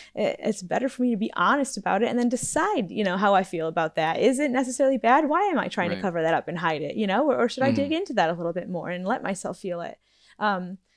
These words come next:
Speaker 1: and, uh, uh, but sometimes I still have this, you know, little thing in my head that's like,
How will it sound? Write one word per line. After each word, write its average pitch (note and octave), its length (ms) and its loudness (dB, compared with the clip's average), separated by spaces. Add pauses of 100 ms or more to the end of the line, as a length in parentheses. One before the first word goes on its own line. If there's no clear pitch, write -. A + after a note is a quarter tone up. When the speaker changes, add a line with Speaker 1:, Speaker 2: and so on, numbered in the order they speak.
(220)
Speaker 1:
and, G#3+ 320 2
uh, F#3 460 4
uh, G#3+ 140 2
but A#3+ 200 0
sometimes E4 480 -2
I C4 100 2
still B3+ 320 -2
have A3 360 2
this, A#3+ 240 0
you B3 80 0
know, A3+ 120 -2
little G#3 380 -2 (200)
thing A#3 180 0
in A3+ 100 0
my F#3+ 140 -2
head G#3 400 0
that's - 240 -6
like, - 320 -8